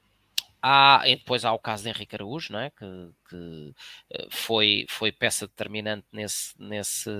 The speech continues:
nesse desfecho, nessa final, e que, e que com este empréstimo, pronto, não está, eu, eu na altura disse logo, não, eu sei que havia questões com a cota dos empréstimos, et cetera, mas eu sempre fui daqueles que disse que preferia vê-lo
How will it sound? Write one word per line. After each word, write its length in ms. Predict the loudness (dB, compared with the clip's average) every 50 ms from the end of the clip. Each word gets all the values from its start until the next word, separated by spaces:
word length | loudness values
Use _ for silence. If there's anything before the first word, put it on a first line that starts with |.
| -6 -8 -8 -10 -8
nesse 220 | -8 -6 -6 -6 -6
desfecho, 540 | -6 -8 -4 -2 -2 -2 -2 -2 -4 -6 -8 -12 -16 -16 -16 -18 -10 -6
nessa 240 | -6 -4 -4 -6 -8
final, 480 | -8 -6 -2 0 2 2 2 2 -2 -4 -8 -10
e 140 | -10 -8 -8
que, 580 | -8 -10 -8 -8 -6 -6 -6 -6 -8 -8 -8 -8 -10
e 80 | -12
que 560 | -12 -14 -18 -18 -16 -16 -16 -18 -20 -20 _ _ _
com 160 | -10 -8 -6 -4
este 240 | -2 -2 -2 -2
empréstimo, 580 | -4 -2 0 2 2 2 0 -4 -8 -10 -14 -14 -14 -14 -12 -12 -12 -12 -14 -16 -16 _ -2
pronto, 320 | 0 0 0 -2 -6 -16 -12
não 280 | -10 -8 -8 -6 -4
está, 600 | -4 -2 0 4 4 6 6 6 4 2 0 -2 -6 -6
eu, 300 | -2 -2 -2 -2 -2 0
eu 140 | 0 0 2
na 100 | 4 4
altura 360 | 4 4 2 0 -2 -2 -2
disse 260 | -2 -2 -4 -2 0
logo, 240 | 0 0 0 0 -2
não, 140 | -6 -6 -4
eu 80 | -4 -2
sei 180 | 2 4 4
que 100 | 2 2
havia 200 | 0 -2 -2 -2
questões 260 | -2 -2 -2 -2 -2
com 180 | -2 -2 -2 -2
a 60 | -2
cota 300 | 2 4 2 2 2 0
dos 120 | -6 -4 -6
empréstimos, 540 | -4 0 2 4 4 4 2 -2 -6 -4
et 160 | -4 -2 -2 0
cetera, 320 | 2 2 2 2 -2 -6
mas 240 | -6 -6 -4 -4 -2
eu 160 | -2 -2 -2
sempre 260 | -2 -4 -4 -6 -6
fui 120 | -6 -6 -6
daqueles 340 | -6 -4 -4 -2 -2 -2
que 80 | -2 -4
disse 180 | -6 -8 -8 -10
que 80 | -10 -14
preferia 500 | -14 -14 -8 -6 -4 -2 0 0 0 -2
vê-lo 440 | -2 -2 -2 0 0 0 -2 -6